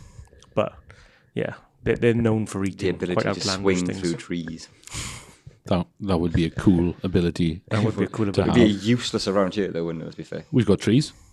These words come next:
Speaker 2: Not enough, though, have we?
Speaker 3: How much swinging do you wanna do, Chris?
Speaker 2: Well, it'd be nice to be able to swing to work and swing back, but I can't do that.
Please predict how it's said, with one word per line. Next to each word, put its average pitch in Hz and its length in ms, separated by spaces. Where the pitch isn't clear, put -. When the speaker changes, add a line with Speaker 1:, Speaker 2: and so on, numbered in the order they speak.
Speaker 2:
Not 87 120
enough, 85 240
though, 78 120
have 85 120
we? 117 140
Speaker 3:
How 139 80
much 165 140
swinging 190 260
do 180 60
you - 40
wanna 180 120
do, 220 160
Chris? 147 320
Speaker 2:
Well, 98 220
it'd 90 120
be 113 80
nice 113 200
to - 40
be 107 80
able 92 40
to 98 80
swing 104 340
to 92 80
work 110 220
and 92 100
swing 107 200
back, 117 360
but 110 100
I 107 60
can't 117 200
do 113 100
that. 117 300